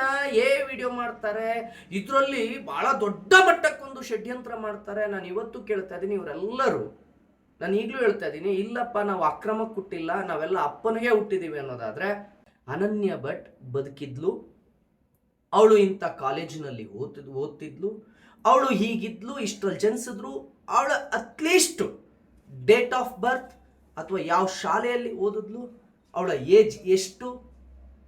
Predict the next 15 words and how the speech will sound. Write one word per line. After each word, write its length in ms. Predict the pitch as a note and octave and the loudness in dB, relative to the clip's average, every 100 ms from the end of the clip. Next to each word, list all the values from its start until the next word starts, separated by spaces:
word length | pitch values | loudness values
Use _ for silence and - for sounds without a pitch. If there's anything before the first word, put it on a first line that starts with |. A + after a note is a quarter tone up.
| - - - - - - - - | -20 -20 -20 -20 -20 -20 -4 10
ದಾಖಲೆಗಳ 680 | A#3 D4 - C#4 C4+ A3+ G#3+ | 10 10 6 -2 -2 -2 -4
ಸಮೇತ 600 | - - G3 A#3 A#3 A3+ | -4 -6 -2 -2 -2 2
ಇವ್ರು 240 | F#3+ F3 | 2 2
ಇಡ್ಬೇಕು. 680 | D3 C3 B2 D#3 D3+ - - _ _ _ _ _ _ _ - | -4 -8 -8 -8 -10 -12 -18 _ _ _ _ _ _ _ -6
ಸ್ನೇಹಿತರೆ, 460 | A#3 E4+ F4+ F4 | 4 6 10 10
ಈಗಾಗಲೇ 380 | E4+ B3 C#4+ F#4 | 10 8 6 4
ಧರ್ಮಸ್ಥಳಕ್ಕೆ 1300 | F#4 C#4 D#4 F4 - E4+ E4+ - F#4 F4 F4 E4+ - | 4 4 4 0 6 6 6 0 2 4 6 2 0
ಮಾಡಬಾರದ 600 | D4+ - E4+ E4 F4+ F4+ D#4+ | 2 4 6 8 8 6 2
ಅಪಪ್ರಚಾರವನ್ನ 760 | D#4+ D#4+ D#4 D4 D4+ C#4+ C#4+ C#4+ | 0 -4 -6 -4 -4 -4 -8 -10
ಶ್ರೀ 100 | C4+ | -14
ಕ್ಷೇತ್ರಕ್ಕೆ 480 | B3+ C#4 C4 C4 B3 | -14 -10 -10 -10 -12
ಇವ್ರು 140 | B3 A#3 | -10 -6
ಮಾಡಾಗಿದೆ. 800 | A3+ A3+ A3 A3 G#3 - - - | -2 -2 -2 -2 -2 -4 -10 -6
ಇನ್ನು 320 | C#4+ D#4 F4 | -2 0 0
ಕ್ಷಮಿಸುವ 720 | E4+ D#4 C#4+ F4 F4 E4 E4 | 0 4 4 4 0 2 6